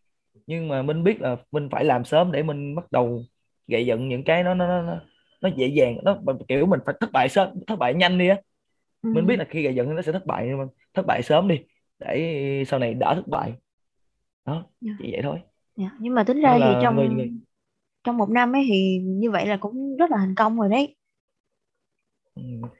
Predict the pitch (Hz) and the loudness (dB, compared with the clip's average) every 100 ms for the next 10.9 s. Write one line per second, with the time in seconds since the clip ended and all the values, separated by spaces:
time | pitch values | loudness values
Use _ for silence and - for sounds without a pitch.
0 | _ _ 123 120 131 143 120 139 180 160 | _ _ -4 -2 -2 0 -2 0 0 2
1 | 143 139 170 175 120 117 117 - _ 139 | 0 0 -2 0 0 0 -2 -4 _ -6
2 | 147 143 131 - - - - 104 139 147 | -4 -6 -6 -10 -12 -6 -4 -2 -2 -4
3 | 147 165 196 165 147 143 143 196 240 156 | 0 2 4 2 2 0 0 0 0 2
4 | 131 117 123 170 - 147 147 139 110 131 | 2 2 0 -2 -2 0 0 0 -2 -2
5 | 110 - 113 131 135 127 _ _ _ - | -2 0 0 2 0 -4 _ _ _ 0
6 | 131 143 _ _ _ 147 160 156 131 165 | 0 0 _ _ _ 4 6 8 6 4
7 | 175 170 190 139 131 135 180 170 160 170 | 2 2 4 4 2 0 0 0 -2 -2
8 | 139 175 143 127 139 165 180 175 151 156 | -4 -2 -4 -4 0 4 8 6 4 -2
9 | 123 127 139 139 147 170 175 190 190 196 | -2 -2 -2 -4 0 2 8 8 8 4
10 | - 147 147 180 247 254 156 135 175 | -2 -4 -2 2 2 4 4 6 2